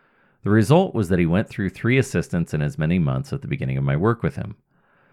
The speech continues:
I didn't have the experience to offer a solution at the time, so I just watched from the sideline, and I heard plenty of his grief from him over the headache of dealing with flaky assistants.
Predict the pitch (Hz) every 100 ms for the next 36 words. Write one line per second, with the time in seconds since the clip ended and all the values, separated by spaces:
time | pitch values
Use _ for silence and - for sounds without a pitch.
0 | _ - 165 202 156 123 - - 127 113
1 | - - 80 - - - 85 82 73 67
2 | - - 117 80 76 - 90 92 - 73
3 | 76 - 92 101 - 64 62 60 64 76
4 | - _ _ _ _ 117 123 127 - 151
5 | 170 139 - - 123 107 - 80 78 78
6 | - - 92 98 85 123 117 80 78 69
7 | 78 78 71 - - 67 71 - 90 -
8 | 120 - - 135 -